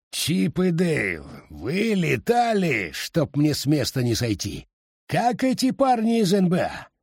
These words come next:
Как это вам удалось?" "У нас волшебные кроссовки", честно ответил я. Но тренер не поверил.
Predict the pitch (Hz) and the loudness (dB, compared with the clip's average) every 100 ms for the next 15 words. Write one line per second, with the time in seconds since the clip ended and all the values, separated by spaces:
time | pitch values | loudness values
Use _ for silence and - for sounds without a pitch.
0 | _ _ _ - 254 - 277 285 285 277 | _ _ _ -4 -2 0 2 2 4 4
1 | 302 294 277 - - - _ _ _ _ | 4 2 2 -4 -8 -14 _ _ _ _
2 | _ _ _ - 135 139 - 147 131 147 | _ _ _ 0 2 2 0 -2 0 0
3 | 131 147 - 151 - 120 - 80 - _ | 2 0 0 -2 -2 -4 -6 -14 -18 _
4 | _ _ _ _ _ _ - 131 135 123 | _ _ _ _ _ _ -6 -4 -2 -2
5 | 113 92 101 107 98 80 - _ _ _ | -4 -4 -6 -6 -8 -10 -12 _ _ _
6 | _ _ _ _ _ - 214 147 160 165 | _ _ _ _ _ -2 0 2 2 2
7 | 143 117 120 120 107 95 71 | 2 2 0 -2 -2 -2 -4